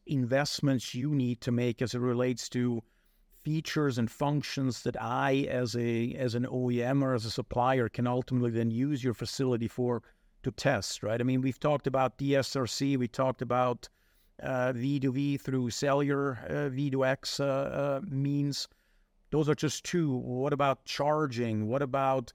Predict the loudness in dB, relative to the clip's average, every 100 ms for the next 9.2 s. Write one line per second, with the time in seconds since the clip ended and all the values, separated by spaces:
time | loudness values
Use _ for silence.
0 | _ _ _ -2 0 2 0 0 -4 -4
1 | -2 2 4 2 0 0 0 0 -2 0
2 | 0 -2 -4 0 0 0 -2 -2 -2 0
3 | 0 0 0 2 2 0 0 -2 0 0
4 | 2 0 0 0 0 -2 -2 -2 0 0
5 | 0 0 0 0 -2 -4 _ _ _ _
6 | _ -4 2 2 2 2 2 2 2 0
7 | 2 0 0 -2 -4 -4 -4 0 2 2
8 | 2 0 -2 0 0 0 0 0 0 0
9 | -2